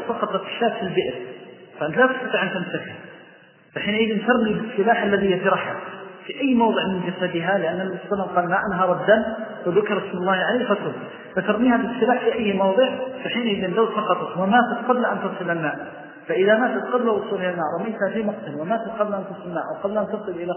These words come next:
قعر البئر إذا كان أرضا، فحينئذ يحل لك أكلها، لأنها زكيت زكاة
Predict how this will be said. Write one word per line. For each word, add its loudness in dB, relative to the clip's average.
قعر 2
البئر 0
إذا -4
كان -4
أرضا، 2
فحينئذ -2
يحل -2
لك -2
أكلها، -8
لأنها 2
زكيت 2
زكاة 2